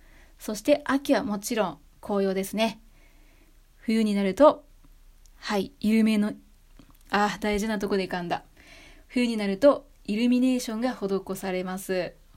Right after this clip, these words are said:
本当にいつ行ってもいいよということなんですが、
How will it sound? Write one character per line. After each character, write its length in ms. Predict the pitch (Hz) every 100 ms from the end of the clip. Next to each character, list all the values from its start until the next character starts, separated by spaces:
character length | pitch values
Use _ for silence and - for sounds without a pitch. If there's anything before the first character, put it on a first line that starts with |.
| -
本 200 | 196 190
当 100 | 190
に 140 | 190
い 40 | 208
つ 160 | -
行 100 | 202
っ 40 | 190
て 140 | 220
も 120 | 208
い 120 | 214 220
い 40 |
よ 120 | 233
と 100 | 226
い 60 | 202
う 40 |
こ 80 | 214
と 80 | 220
な 140 | 196
ん 40 | 190
で 80 |
す 120 | 185 214
が、 240 | 220 196